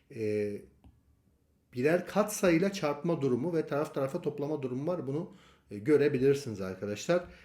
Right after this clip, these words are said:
dedik ve Bursa seçeneğini işaretledik. Geldik bir permütasyon sorusu. Rakamları farklı, rakamlarının yarısı çift, yarısı da tek olan pozitif sayılara dengeli sayılar denir.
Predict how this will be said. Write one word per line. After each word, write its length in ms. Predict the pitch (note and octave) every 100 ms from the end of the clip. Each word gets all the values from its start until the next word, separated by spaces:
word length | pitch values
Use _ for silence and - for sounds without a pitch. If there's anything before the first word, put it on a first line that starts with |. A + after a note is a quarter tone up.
| -
dedik 360 | D#3+ C3+ D3+ A#2+
ve 240 | B2+ B2+ - - _ _ _ E3
Bursa 320 | F3+ - A2+
seçeneğini 500 | E3 C3+ A2 A2 E3+
işaretledik. 560 | C3+ F2+ - - _
Geldik 360 | - G#3+ C#3+ B2+ - - _ _ _ _ - _ -
bir 180 | E3 F3
permütasyon 600 | D3 C3+ C3+ C3 - G#2+
sorusu. 640 | G2+ D3+ D3 C#3+ G3+ A3+ - - -
Rakamları 480 | G3+ G3+ A3 A3 A3+
farklı, 500 | - D#3 C3 G#3 B3
rakamlarının 800 | A#2+ A#2 C3+ C3 C3+ C3+ A3 G#3+
yarısı 440 | A#2+ D3 F#3 - -
çift, 360 | - A#2+ - - - _ - _
yarısı 640 | G#2 G#2+ D3 A3 G#3 A#3
da 160 | G#3+ A#3
tek 220 | A3+ G#3
olan 320 | F3 A#2+ G2 - -
pozitif 380 | F#3+ G#3 D3 C3
sayılara 680 | - E3+ C3 C3+ F#3 G#3 - - _
dengeli 500 | G#2 C#3 F#3+ D#3 A2
sayılar 460 | G#2 C#3 C3 A#2 G#2
denir. 280 | A2 E3+